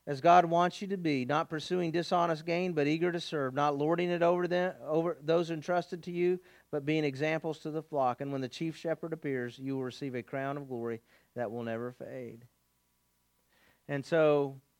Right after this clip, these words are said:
I encourage you, like, if you, if you could, if there's any way you could come to lunch after this meeting, you ought to come. And you will meet some of the elders, and you will hear all their names, and you will understand who is the local leadership. You will also meet the ministry team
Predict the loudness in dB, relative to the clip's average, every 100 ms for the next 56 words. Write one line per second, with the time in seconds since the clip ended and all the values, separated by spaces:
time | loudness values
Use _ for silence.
0 | _ _ _ _ _ _ _ _ _ _
1 | _ _ _ -2 0 0 0 0 0 0
2 | -4 -2 -2 -2 -4 _ -16 -10 -10 -8
3 | -12 -10 -8 -6 -6 -6 -6 -4 -2 2
4 | 2 2 0 -6 -4 -4 -2 -2 -2 -2
5 | -2 -4 -4 -4 -4 -4 -12 -20 _ _
6 | -4 -4 -4 -4 -4 -4 -6 -10 -10 -12
7 | -18 _ _ _ _ _ -6 -2 -2 -4
8 | -8 -4 -2 0 0 -2 -4 -6 -6 -2
9 | 0 0 0 -4 -10 -6 -4 -2 -2 2
10 | 6 6 4 0 -2 -4 -6 -6 -4 -2
11 | -2 -4 -4 -4 -2 -4 -12 _ _ 2
12 | 4 4 4 -2 -2 0 4 2 2 2
13 | 2 2 0 -6 -4 0 4 6 6 2
14 | -6 -4 -2 -2 -2 -4 -8 -8 -10 -10
15 | -12